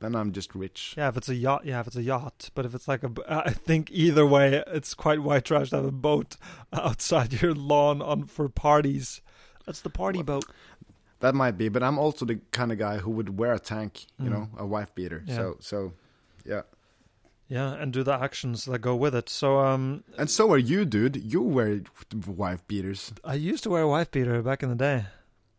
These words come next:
Speaker 2: I don't
Speaker 1: Yeah, then you
Speaker 2: anymore.
Speaker 1: got a wife and you felt that it was impro-, inappropriate to wear it.
Speaker 2: Yeah.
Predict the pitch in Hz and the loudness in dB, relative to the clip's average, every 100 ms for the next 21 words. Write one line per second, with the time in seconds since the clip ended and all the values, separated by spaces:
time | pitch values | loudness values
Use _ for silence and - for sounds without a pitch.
0 | - 127 - 143 127 117 117 104 104 113 | -10 -4 -2 0 2 2 0 0 0 0
1 | 123 113 101 113 107 104 101 95 90 104 | 0 -2 -2 -2 -2 -2 -2 -4 -4 -4
2 | - - 107 104 90 104 98 95 98 98 | -4 -6 -4 -4 -6 -8 -6 -8 -6 -8
3 | 143 123 143 | -6 -2 -2